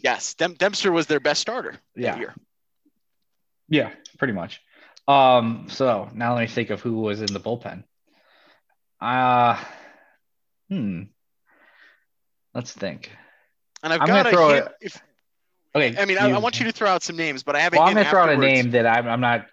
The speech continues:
Speaker 2: confident at all, but I'm just gonna throw out a name, and it's gonna be Chad Gaudin.
Speaker 1: Interesting.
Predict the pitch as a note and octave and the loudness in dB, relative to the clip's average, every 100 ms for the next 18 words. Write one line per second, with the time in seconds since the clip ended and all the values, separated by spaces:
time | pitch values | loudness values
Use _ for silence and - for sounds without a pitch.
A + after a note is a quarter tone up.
0 | - B2 A2 A2+ G#2+ G2+ G2 G2+ F#2 F#2 | -8 -4 -2 -2 -4 -4 -2 0 -2 -6
1 | G2 F#2 - - G#2+ G2+ G#2 - G2 F#2+ | -6 -6 -8 -8 -8 -6 -12 -8 -6 -6
2 | F#2 F#2+ F#2 G2 - - - _ A2 A2+ | -8 -10 -10 -12 -18 -20 -20 _ -8 -6
3 | - G2+ G2 - A#2+ B2 A2 G#2+ G2 F#2+ | -6 -10 -6 -2 -2 0 0 0 -2 -4
4 | G2+ - _ _ _ _ _ _ D3 A3+ | -12 -20 _ _ _ _ _ _ -8 -8
5 | - D3 - F2 | -8 -10 -8 -12